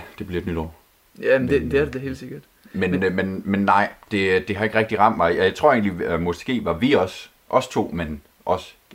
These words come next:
Speaker 1: generelt som danskere var vi gode til at, at tale tyve tyve, enogtyve, eller hvad fanden, tyve enogtyve, <laughs> og tale, øh, tale det år op, og, og ligesom, øh,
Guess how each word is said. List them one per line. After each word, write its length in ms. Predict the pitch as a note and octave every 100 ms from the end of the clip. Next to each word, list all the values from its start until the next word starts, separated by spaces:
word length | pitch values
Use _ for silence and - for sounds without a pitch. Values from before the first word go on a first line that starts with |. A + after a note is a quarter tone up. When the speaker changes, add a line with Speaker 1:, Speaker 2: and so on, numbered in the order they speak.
| _ -
Speaker 1:
generelt 380 | E2+ - G2+ -
som 140 | F2
danskere 380 | G2+ A2+ - E2+
var 120 | E2
vi 60 | D#2+
gode 320 | G#2+ A2+ A#2+
til 120 | - F#2
at, 180 | D#2+ D#2+ - - - - _ -
at 80 | F#2
tale 340 | - F2 F2
tyve 320 | E2+ - G2+ F2+
tyve, 420 | - G#2 G2 G2+
enogtyve, 540 | F2+ - G2+ F#2 G2+ - _ _
eller 120 | E2+ - _ _ _ -
hvad 140 | E2+ E2+
fanden, 260 | F2+ F#2+ - - - - - G#3 -
tyve 280 | F#3+ G3+
enogtyve, 440 | F3 C#3+ D3 C#3+ D3+ - -
<laughs> 140 | -
og 140 | A2+
tale, 380 | - C3 A#2+ A2+
øh, 580 | A2 G#2 G#2+ G#2+ G#2 G2+ - -
tale 260 | - A#2 A#2
det 100 | C3
år 420 | D3+ B2+ E2+ - -
op, 240 | C#3 E3 -
og, 340 | - F#2+ F#2+
og 120 | F#2+ G2+
ligesom, 360 | G#2+ A2+ G2
øh, 160 | E2+